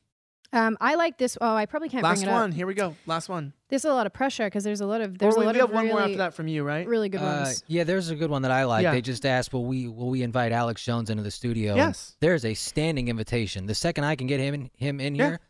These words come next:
Speaker 3: yeah, that's, I can die after that. I can
Speaker 2: And
Speaker 3: die happy.
Speaker 2: <laughs> Yeah, and, and actually, uh, so that we don't have a lame podcast with Alex, we're planning on doing just the beginning part on YouTube
Speaker 1: Mm-hmm.
Speaker 2: and then taking the whole <laughs> podcast over to Blaze T V,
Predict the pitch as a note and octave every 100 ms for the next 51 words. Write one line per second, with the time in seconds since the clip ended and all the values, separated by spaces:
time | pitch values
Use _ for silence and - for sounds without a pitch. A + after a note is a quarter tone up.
0 | _ - B2+ G2+ G2+ B2+ - - - B2+
1 | - D#3 D3 A2+ C#3 C#3 G2+ F#2+ G2+ F#2
2 | G2 B2 F#3+ C#3 B2 D3 C3+ F#2+ - -
3 | F#3+ A3+ G3+ G#3 G#3 G3 G3+ - G#3 F#3
4 | F#3 F3+ F3+ G3+ F#3+ F#3 F#3+ F#3+ F3 D3+
5 | D#3 E3+ D#3 D3 D3 - F3+ F3+ D3 D3+
6 | C#3+ D#3+ G3 - _ _ _ - - E3+
7 | F3 F3 D#3 D#3 D#3 D3 C3+ E3+ - E3
8 | D3 C#3+ C#3+ D#3+ - E3+ E3+ D3+ C#3+ C3+
9 | C#3+ - F#3+ G3 F#3+ A#3 G#3+ G3+ E3+ E3
10 | E3+ D#3+ D#3 C3+ D3 D3 C#3 F3 D#3 D3+
11 | - D3 D3 C3+ C#3+ C#3 - C#3 C#3+ D#3